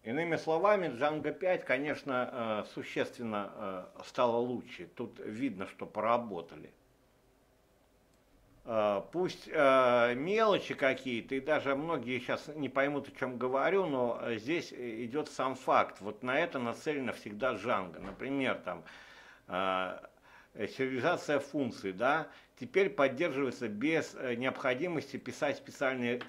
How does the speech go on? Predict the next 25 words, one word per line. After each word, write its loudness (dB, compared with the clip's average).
сериализатор. -2
Вот -8
эти -2
вещи 0
в -6
Django 0
от -2
версии -4
к -12
версии -2
постоянно -2
применяются. 0
Иными -4
словами, 4
Django 2
старается, 2
э, -10
упростить 0
работу, 4
чтобы -4
пользователь, -2
э, -4
именно, 0
э, 0
пользователь-разработчик, 0